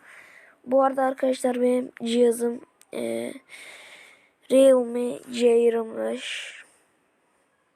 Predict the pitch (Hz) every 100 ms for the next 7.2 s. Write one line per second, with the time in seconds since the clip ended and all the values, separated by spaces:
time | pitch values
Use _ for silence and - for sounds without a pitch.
0 | _ _ - _ _ _ _ _ - 214
1 | 233 226 240 294 _ - - _ - 247
2 | 240 254 247 262 262 247 - 269 254 247
3 | 220 220 226 226 226 247 233 233 233 -
4 | - - - _ _ _ _ - - -
5 | - - 254 240 233 254 - 240 262 240
6 | 233 233 - - - _ _ _ - 123
7 | 117 120